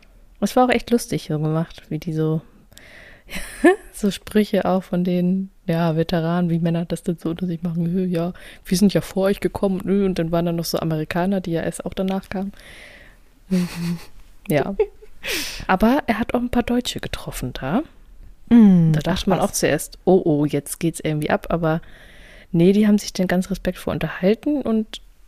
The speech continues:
Speaker 1: dann war der, hat der Deutsche auch ein bisschen, glaub ich, angefangen zu weinen, weil er es sich auch zurückerinnert hat und das so schlimm fand. Und dann hat er dem die Eintrittskarte zu dieser Feier geschenkt,
Speaker 2: Oh.
Speaker 1: weil er ja mit seinem Bekannten da jetzt noch zum Friedhof musste. Er musste da ja noch was erledigen am Friedhof.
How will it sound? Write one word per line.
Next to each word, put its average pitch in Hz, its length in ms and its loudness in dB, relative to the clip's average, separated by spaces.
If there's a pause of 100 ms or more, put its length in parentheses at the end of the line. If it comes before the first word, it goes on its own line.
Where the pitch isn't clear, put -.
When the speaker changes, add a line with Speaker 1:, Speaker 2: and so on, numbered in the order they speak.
Speaker 1:
dann 196 180 0
war 196 100 0
der, 190 200 2
hat 185 160 -6
der - 60 -14
Deutsche 190 200 0
auch 180 60 2
ein - 80 -16
bisschen, 196 240 0
glaub 180 220 0
ich, 175 100 0
angefangen 175 320 -4
zu 165 180 -4
weinen, 185 280 4
weil 170 160 2
er 170 120 -4
es - 260 -12
sich - 180 -8
auch 196 100 -2
zurückerinnert 208 480 -4
hat - 140 -8
und - 100 -12
das 165 80 -6
so 170 80 -4
schlimm 226 240 -4
fand. 220 280 -2
Und 190 180 -2
dann 185 160 2 (580)
hat - 360 -4
er 190 440 2 (400)
dem 190 360 4
die 175 140 -2 (180)
Eintrittskarte 180 580 0
zu - 140 -4
dieser 156 260 -2
Feier 170 340 0
geschenkt, 156 600 -4 (520)
Speaker 2:
Oh. 233 280 4
Speaker 1:
weil 202 200 4
er 180 240 6
ja 190 180 4
mit 190 220 2
seinem 202 480 6
Bekannten 202 420 2
da 196 140 0
jetzt 190 140 -4
noch 190 100 0
zum 202 160 -4
Friedhof 240 420 0
musste. 135 260 -6
Er 131 60 -4
musste 170 280 -4
da 202 100 2
ja 202 80 4
noch 202 140 -2
was - 160 -6
erledigen 190 480 -4
am 139 80 -12
Friedhof. - 500 -6